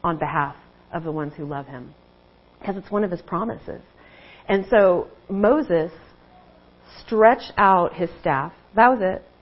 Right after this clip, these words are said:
totally in his capabilities. And so they had been traveling with a pillar of fire by night and a cloud by day, and they continued that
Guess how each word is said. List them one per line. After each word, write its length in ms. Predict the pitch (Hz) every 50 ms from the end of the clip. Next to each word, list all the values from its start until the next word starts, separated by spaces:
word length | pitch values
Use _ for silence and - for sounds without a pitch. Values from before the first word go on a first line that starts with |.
| _ _
totally 420 | - - 214 220 240 226 233 240 233
in 80 | 226
his 120 | 208 208 208
capabilities. 680 | - 220 196 - 190 170 170 160 160 160 151 143 151 - - _ _ _ - - - - - - - - -
And 420 | 226 226 214 202 190 185 180 180 - - - -
so 100 | 220 196
they 180 | 196 233 240
had 120 | 233 220 180
been 160 | 196 175 175
traveling 460 | - - 220 202 196 196 180 170 170
with 100 | 165 160
a 60 | 180
pillar 320 | 180 - - 202 190 180 170
of 100 | 170 - -
fire 600 | - 160 165 175 175 160 156 151 151 160 156 156 - _ _ _ - - -
by 160 | 196 180 165
night 400 | 156 156 156 156 160 165 160 - - - -
and 160 | - 165 143 143
a 40 |
cloud 320 | 143 - - 170 160 160 156
by 180 | 156 147 143
day, 420 | 143 143 143 143 143 143 147 156 151 - _ _ _ _ _ -
and 80 | - 160
they 80 | 143
continued 500 | 143 - 156 147 - 170 160 151 147 147
that 200 | 143 135 139 -